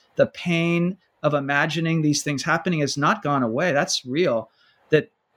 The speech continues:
these potentials. And yet, because you're connected to this deeper source of these universal human needs, desires, qualities, that there's a, there's a certain kind of,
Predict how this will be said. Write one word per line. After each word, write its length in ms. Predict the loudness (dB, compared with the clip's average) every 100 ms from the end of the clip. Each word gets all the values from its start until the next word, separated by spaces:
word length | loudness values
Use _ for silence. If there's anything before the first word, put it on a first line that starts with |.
| -4
these 180 | -2 -2
potentials. 600 | -4 -2 0 0 -2 -2
And 260 | -2 -2
yet, 360 | -2 -2 -2 -4
because 420 | -12 -2 0 0
you're 120 | -2
connected 600 | -2 -2 0 -2 -2 -4
to 80 | 0
this 200 | 0 0
deeper 320 | 0 0 0
source 720 | -2 0 0 0 0 -4 -4 -4
of 300 | 0 0 -2 _ _ _ _
these 340 | 0 2 2 -4
universal 640 | -2 0 0 0 0 0 -4
human 540 | 0 0 2 0 -4 _ _ _ _ _ -12
needs, 460 | -4 0 0 -2 -4
desires, 720 | -6 -2 0 0 0 0 -2
qualities, 680 | -4 0 0 0 -2 -2 -6 _ _ _ _ _
that 140 | -6 -2
there's 180 | -2
a, 140 | -2 -2
there's 180 | -4 -2
a 60 | -2
certain 600 | -2 0 0 0 0 -4
kind 340 | -2 -2 2
of, 180 | 0 -2